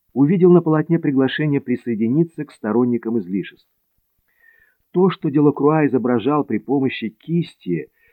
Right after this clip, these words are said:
ему захотелось изобразить при помощи пера. Идя через зал, где была выставлена скульптура, Дюма в восхищении остановился перед барельефом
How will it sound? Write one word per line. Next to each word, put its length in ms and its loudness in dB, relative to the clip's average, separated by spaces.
ему 200 4
захотелось 600 0
изобразить 600 0
при 120 -2
помощи 400 -6
пера. 380 -6
Идя 300 -2
через 280 -2
зал, 220 0
где 140 -2
была 220 2
выставлена 520 -2
скульптура, 800 -4
Дюма 280 2
в 20 4
восхищении 680 0
остановился 640 -2
перед 240 -4
барельефом 680 0